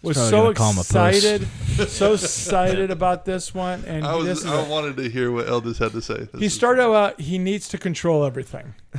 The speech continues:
Speaker 1: right?
Speaker 3: <laughs>
Speaker 1: Okay.
Speaker 2: Uh-huh.
Speaker 1: Number two, not knowing if he's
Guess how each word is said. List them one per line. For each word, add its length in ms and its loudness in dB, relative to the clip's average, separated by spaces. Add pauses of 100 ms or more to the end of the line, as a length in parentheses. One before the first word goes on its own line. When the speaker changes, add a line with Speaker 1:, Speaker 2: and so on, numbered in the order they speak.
Speaker 1:
right? 200 -2 (120)
Speaker 3:
<laughs> 120 -14
Speaker 1:
Okay. 300 2 (320)
Speaker 2:
Uh-huh. 260 -10 (240)
Speaker 1:
Number 300 -2
two, 200 -2
not 360 -2
knowing 340 -2
if 200 -4
he's 520 -8